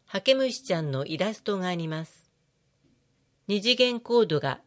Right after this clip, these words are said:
一面紙面中央より五時の方向に上下二つ並んであります。上が市歌ミュージックビデオ、下が市歌ミュージッ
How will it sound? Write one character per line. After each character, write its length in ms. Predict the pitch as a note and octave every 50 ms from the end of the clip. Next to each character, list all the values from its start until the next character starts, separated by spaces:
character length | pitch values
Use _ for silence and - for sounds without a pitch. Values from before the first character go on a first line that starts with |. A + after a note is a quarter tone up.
| _ -
一 280 | G3+ F3 - - A#3
面 220 | A#3+ B3 B3 B3 A#3+
紙 180 | A#3+ - B3+
面 280 | B3 A#3 G#3+ F3 D3+ C3+
中 340 | - - - G#3 A3 A3 A3
央 200 | A3+ A3 G#3+ G3
よ 120 | E3+ D3 C#3+
り 220 | B2+ C3+ C3 - _ _ _ _
五 140 | - - B3+
時 140 | B3+ B3 A3+
の 140 | G3+ F3 D3+
方 220 | D3+ E3 E3 E3
向 320 | D#3+ - - E3 D#3+ D#3+ D#3+
に 280 | D3+ D3+ D3 D3 G3+ _ _ _ _ _ _ _ _ _ _ _ -
上 240 | - A#3+ B3+ B3 A3+
下 140 | F3+ E3 C#3+
二 220 | - - - G#3
つ 140 | G#3+ - G#3+
並 340 | G#3+ G#3 G3+ G3 G3 G3 F#3+
ん 40 | F#3
で 100 | F3+ F3
あ 80 | F3
り 100 | E3+ E3+
ま 160 | D#3 D3+ D3+
す。 220 | D#3 - - - _ _ _ _ _ _ _ _ _ _ _ _ _ _ _ _ _ _ _ _ _ _ _ _ _ _
上 300 | - A3 G#3+ A3+ A3+ A3+
が 240 | A3 A3 A3 G#3 - _ _ _ _ _ _ -
市 120 | - -
歌 180 | - - A3 F#3+
ミ 140 | E3 E3+ F#3
ュ 60 | G3
ー 20 | G3
ジ 120 | - G#3
ッ 140 | G3+ - -
ク 120 | - G3+
ビ 120 | E3+ G3 F3+
デ 200 | E3 D3+ C#3+ C3
オ、 160 | A#2+ A2 - _ _ _ _ _ _ _ _ _ _ _ -
下 320 | - - - G#3+ G#3 G3+
が 220 | F#3+ F#3 F#3 - - _ _ _ _ _ _ _ _ _ _ _
市 160 | - - C4
歌 220 | B3+ B3+ G#3 F3 D3
ミ 160 | D#3 F#3 G#3+
ュ 80 | A3
ー 40 | A3+
ジ 120 | G#3+ A3+ A3+
ッ 80 | A3